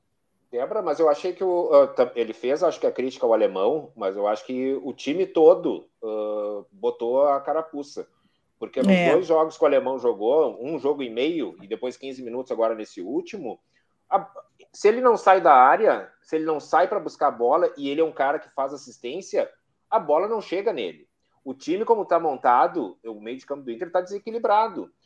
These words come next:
Speaker 1: O, o menino, o menino,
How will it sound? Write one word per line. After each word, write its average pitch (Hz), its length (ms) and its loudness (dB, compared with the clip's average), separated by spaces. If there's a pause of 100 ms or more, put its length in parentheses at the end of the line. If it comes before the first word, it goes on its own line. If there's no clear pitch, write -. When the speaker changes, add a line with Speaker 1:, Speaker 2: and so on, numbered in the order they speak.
(260)
Speaker 1:
O, 127 460 -6
o 131 100 -8
menino, 127 920 -2
o 95 640 -10
menino, 95 600 -10